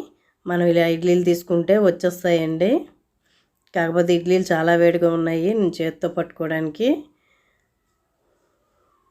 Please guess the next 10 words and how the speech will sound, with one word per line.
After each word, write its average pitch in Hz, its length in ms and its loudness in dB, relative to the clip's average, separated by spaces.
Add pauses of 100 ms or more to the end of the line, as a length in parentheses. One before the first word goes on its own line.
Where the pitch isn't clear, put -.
(920)
ఇవ్వండి, 147 400 -12 (500)
అలా 185 180 0
స్పూన్ 180 420 -2
తడి 170 160 -4
పెట్టుకొని 175 600 -4
చేసుకుంటే 165 460 -4
చక్కగా 220 500 -2
వచ్చేస్తాయి 170 520 -4
అన్నమాట. 139 400 -10 (3250)
ఇలా 147 220 -8